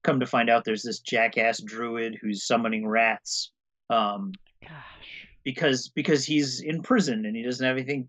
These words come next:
Speaker 1: better to do. So we
Speaker 2: <laughs>
Speaker 1: wound up,
Speaker 2: Right.
Speaker 1: you know, we were gonna,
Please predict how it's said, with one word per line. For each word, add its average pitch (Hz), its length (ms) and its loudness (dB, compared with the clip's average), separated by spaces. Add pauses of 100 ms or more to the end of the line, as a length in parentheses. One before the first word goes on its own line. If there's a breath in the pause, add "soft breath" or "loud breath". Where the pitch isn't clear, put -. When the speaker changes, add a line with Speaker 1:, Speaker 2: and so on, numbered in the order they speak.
Speaker 1:
better 165 280 4
to 110 100 -6
do. 107 400 -4
So 165 200 2
we 123 180 2
Speaker 2:
<laughs> - 0 -
Speaker 1:
wound 147 260 4
up, 131 100 2
Speaker 2:
Right. 123 220 -12 (560)
Speaker 1:
you 139 80 -2
know, 107 400 2
we 156 140 2
were 151 140 6
gonna, 131 460 2